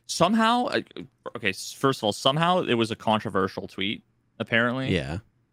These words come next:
Speaker 2: Well, of
Speaker 1: Like,
Speaker 2: course.
Speaker 1: like, these days when I tweet random shit, um, I, I tend not to get, like, random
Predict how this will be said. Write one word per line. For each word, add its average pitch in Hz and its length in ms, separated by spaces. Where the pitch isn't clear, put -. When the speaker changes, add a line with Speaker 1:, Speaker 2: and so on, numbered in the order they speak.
Speaker 2:
Well, - 140
of 113 60
Speaker 1:
Like, 101 180
Speaker 2:
course. 80 200
Speaker 1:
like, 123 160
these 202 220
days 190 260
when 160 100
I 147 80
tweet 139 280
random 113 320
shit, - 360
um, 69 520
I, 110 280
I 107 140
tend 110 300
not 107 220
to - 100
get, 98 180
like, 92 180
random 95 680